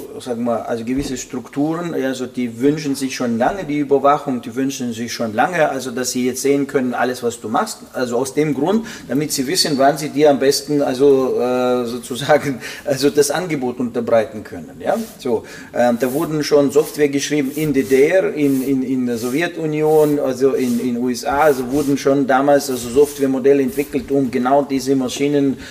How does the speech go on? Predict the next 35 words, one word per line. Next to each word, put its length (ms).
also 340
zu 160
praktizieren, 680
ne? 160
So, 340
und 80
dann, 220
wo 80
man 180
den 140
Menschen 320
gesagt 260
hat, 180
wir 140
werden 220
euch 360
also 200
quasi 300
überwachen, 760
wir 140
werden 200
also, 400
äh, 300
so 160
euer 240
Verhalten 560
studieren 600
und 140
so 120
weiter, 260
da 160
haben 260
die 100
Menschen 360
sich, 220